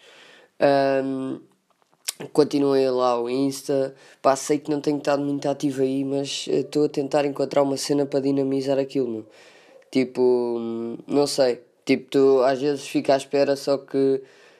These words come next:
me mandem qualquer cena, tipo, ó, tipo, que eu acho piada, olha, mete aí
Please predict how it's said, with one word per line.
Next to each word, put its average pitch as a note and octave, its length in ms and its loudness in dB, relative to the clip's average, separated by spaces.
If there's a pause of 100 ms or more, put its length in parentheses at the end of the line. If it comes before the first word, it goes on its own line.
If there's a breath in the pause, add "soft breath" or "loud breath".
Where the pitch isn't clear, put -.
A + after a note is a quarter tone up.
(280 loud breath)
me C#3+ 60 2
mandem D#3+ 360 6
qualquer D#3+ 340 2
cena, E3 340 0
tipo, D3+ 300 0
ó, C#3 100 4 (580 loud breath)
tipo, C3+ 580 -6
que - 80 -2
eu E3 120 4
acho E3 200 -2
piada, C3 360 0
olha, B2+ 220 0
mete E3+ 280 -2
aí C3 260 0